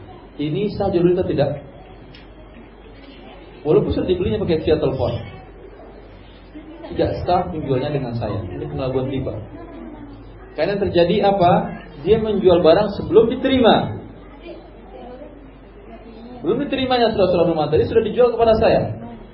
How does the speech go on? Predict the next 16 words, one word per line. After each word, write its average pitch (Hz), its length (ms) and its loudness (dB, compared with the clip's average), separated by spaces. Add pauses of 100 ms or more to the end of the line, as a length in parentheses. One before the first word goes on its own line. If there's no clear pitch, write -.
(240)
Rasulullah 156 320 -2
sallallahu 156 160 0
alaihi 147 160 -2
wasallam 156 160 -2
mengatakan 135 480 -4 (400)
ketika 131 240 -6
ditanya 123 400 -4
oleh 120 160 -6
Kaki 110 240 -8
Mirza, 117 280 -6 (2500)
"La 156 400 4
tabi'hu 147 480 -2 (160)
hatta 135 320 -4
taqbidahu." 120 640 -4 (1040)
Jangan 139 240 -4
kau 127 80 -2